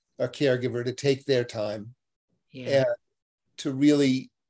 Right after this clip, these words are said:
Speaker 1: take care of themselves. You know, so we're, we're openly saying, "This is gonna happen to you." And we simply, you know, would wish that you would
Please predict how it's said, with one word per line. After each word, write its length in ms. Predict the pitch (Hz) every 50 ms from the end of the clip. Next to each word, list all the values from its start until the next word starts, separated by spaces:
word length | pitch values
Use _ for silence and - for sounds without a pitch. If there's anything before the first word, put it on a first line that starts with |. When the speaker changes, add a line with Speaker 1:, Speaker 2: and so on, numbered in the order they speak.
| _ _ _ _ -
Speaker 1:
take 240 | - 143 143 139
care 240 | - - 151 139 139
of 140 | 131 120 117
themselves. 800 | 120 117 - - - 139 117 110 110 113 113 117 - - - _ _ _ _ _ _ _ _ _ -
You 60 | 143
know, 280 | 131 127 127 127 - -
so 180 | - - 160 139
we're, 360 | 131 147 170 175 165 151 160
we're 400 | 156 156 165 170 165 160 147 - - -
openly 640 | 170 170 170 165 175 165 156 151 143 143 139 131
saying, 640 | 127 - - 151 143 135 131 123 113 113 117 110 110 _ _ _ _ _ _ -
"This 380 | 135 123 135 170 160 - - - -
is 280 | 180 165 156 143 127
gonna 240 | 120 143 139 127 123
happen 420 | 113 117 131 135 131 - 135 110 107
to 120 | - 120
you." 380 | 113 107 107 104 101 107 101 104 _ _ _ _ _ _ _ _ _ _ -
And 400 | 135 135 135 131 131 127 127 123 - -
we 160 | 139 139 139 131
simply, 760 | - - - 156 147 143 143 147 147 139 135 135 131 131 - _ _ _
you 140 | 180 160 143
know, 260 | 131 127 127 131 131 - _ _ _ _ _ _ _ _ _ _ _ _ _
would 180 | - 143 139 123
wish 320 | 120 135 151 147 - -
that 180 | - 143 135 -
you 260 | - 143 139 139 135
would 480 | 131 127 131 131 131 127 123 120 -